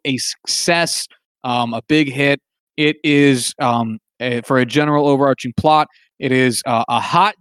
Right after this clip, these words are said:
day in Bed-Stuy, which is, uh, at this point in time, a rougher neighborhood in Brooklyn. Uh, nowadays, it's a very <laughs> expensive neighborhood in Brooklyn.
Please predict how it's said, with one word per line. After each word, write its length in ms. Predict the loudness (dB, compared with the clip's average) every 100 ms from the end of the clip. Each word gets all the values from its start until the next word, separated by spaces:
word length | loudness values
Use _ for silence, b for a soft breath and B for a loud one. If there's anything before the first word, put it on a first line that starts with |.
| -2
day 440 | 2 4 2 0 -4
in 400 | 0 2 0 -2
Bed-Stuy, 880 | 0 0 0 -4 -2 0 0 0 -2 -4
which 260 | -6 -4
is, 260 | -4 -2 -2
uh, 200 | -2 -2 _
at 200 | -4 -4 -2
this 160 | -2
point 260 | -2 -6 -6
in 100 | -8
time, 380 | -6 -6 -6 -10 _ b b
a 80 | -4
rougher 380 | 0 0 0 0
neighborhood 560 | 2 2 2 2 0 -2
in 160 | -8 -2
Brooklyn. 540 | 0 2 2 2 0 -6 _ -4
Uh, 240 | 0 0
nowadays, 680 | 0 0 2 4 4 4 0 -6
it's 180 | -10
a 100 | -10 -2
very 320 | 0 2 0
<laughs> 60 |
expensive 800 | -2 -4 -2 -2 -2 2 2 2
neighborhood 520 | 2 2 2 2 2 0
in 140 | -4
Brooklyn. 500 | -2 -2 -2 -4 -4